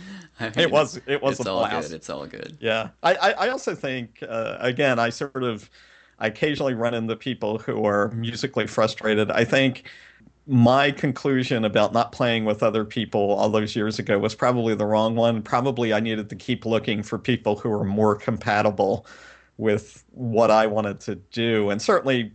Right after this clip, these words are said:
Speaker 2: playing with the people at Cognitect that we do, nobody really cares how good you are. Nobody really cares.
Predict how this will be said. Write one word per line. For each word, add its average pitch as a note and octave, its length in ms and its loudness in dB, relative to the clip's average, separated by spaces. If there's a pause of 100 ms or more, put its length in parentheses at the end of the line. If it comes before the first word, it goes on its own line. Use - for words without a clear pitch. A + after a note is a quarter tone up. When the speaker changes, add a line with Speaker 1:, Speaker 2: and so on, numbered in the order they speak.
(120)
Speaker 2:
playing B2 340 0
with G#2+ 140 -4
the A2+ 80 -6
people G#2+ 360 -4
at G#2 140 -6
Cognitect G#2+ 600 0 (300)
that - 160 -2
we G#2+ 120 -2
do, A2+ 600 2 (440)
nobody D4+ 240 4
really A#2 260 2
cares G2+ 380 -2
how G#2+ 160 -2
good G#2 240 -8
you G2+ 200 -4
are. G2+ 200 2
Nobody A2 320 0
really G2+ 280 -2
cares. G2 640 -2